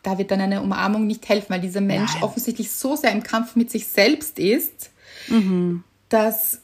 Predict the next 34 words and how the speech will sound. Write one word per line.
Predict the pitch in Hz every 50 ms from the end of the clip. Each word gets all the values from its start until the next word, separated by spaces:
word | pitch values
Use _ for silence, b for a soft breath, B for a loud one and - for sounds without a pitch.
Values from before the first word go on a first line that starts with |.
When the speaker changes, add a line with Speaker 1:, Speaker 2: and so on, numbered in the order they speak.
| _ _ _ _ - - - _ _ _ _ _ _ - 240
Speaker 1:
hier | - - 247 240
gar | 240 220
keine | 220 - 233 240
Liebe | 240 233 214 240 240 262
möglich | 240 220 208 208 247 262 - 226 196 - -
ist. | 185 180 -
Das | 196 -
gibt | - 196 -
es | - -
nämlich | 240 220 233 233 - -
auch. | 190 196 190 - - - - - -
Man | 226 233 233 233
kämpft | - 254 240 240 - -
dann | 247 240
so | 240 - 240
gegen | - 240 240 240 240 196 180
Windmühlen, | 226 254 285 277 - 202 196 196 196 196 190 -
ihr | 190 220
kennt | 214 - 233 208 226 -
die | 185
Geschichte. | 175 180 - - 190 180 - - - 156 160 175 B B B B B B B B _
Das, | - 226 226 -
Speaker 2:
Mhm. | 214 220 196 180 180 180 175 175 175 175 170 - _ _ _ _ _
Speaker 1:
das | - 240 233 -
geht | - 240 240 247
nicht | 262 254 -
gut | - 226 208 -
aus | - - 175 185 196 233 254 247 - - -
oder | 202 208
das, | 202 220 220 - - - _
das | 226 208 - - - - - -
kann | - 208 226
nicht | 247 247 -
funktionieren, | - - 220 220 - - - - 220 214 214 208 208 220 233 240 254 285 277